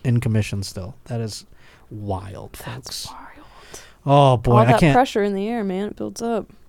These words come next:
Speaker 1: I can't believe how much poo we talked about today.
Speaker 2: You're traveling soon, right?
Speaker 1: I am
Speaker 2: Shit
Speaker 1: indeed.
Speaker 2: before
Speaker 1: I'll
Speaker 2: you
Speaker 1: be,
Speaker 2: board.
Speaker 1: I'll be going to Skankfest, and here's the thing. I just, I can never imagine I have this much poo in my body.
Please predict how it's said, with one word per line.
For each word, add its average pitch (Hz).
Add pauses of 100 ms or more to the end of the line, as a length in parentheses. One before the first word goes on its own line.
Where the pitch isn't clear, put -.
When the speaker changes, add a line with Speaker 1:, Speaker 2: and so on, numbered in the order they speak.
(220)
Speaker 1:
I 120
can't 127
believe 113
how 107
much 101
poo 120
we 101
talked 101
about 98
today. 101 (160)
Speaker 2:
You're 226
traveling 202
soon, 185
right? 190 (500)
Speaker 1:
I 190
am 240
Speaker 2:
Shit 220
Speaker 1:
indeed. 190
Speaker 2:
before 147
Speaker 1:
I'll -
Speaker 2:
you -
Speaker 1:
be, -
Speaker 2:
board. 262 (320)
Speaker 1:
I'll 160
be 175
going 190
to 165
Skankfest, 175
and 165
here's 214
the 196
thing. 151 (840)
I 185
just, 214
I 196 (240)
can 160
never 180
imagine 143
I 127
have 113
this 113
much 110
poo 107
in 98
my 95
body. 95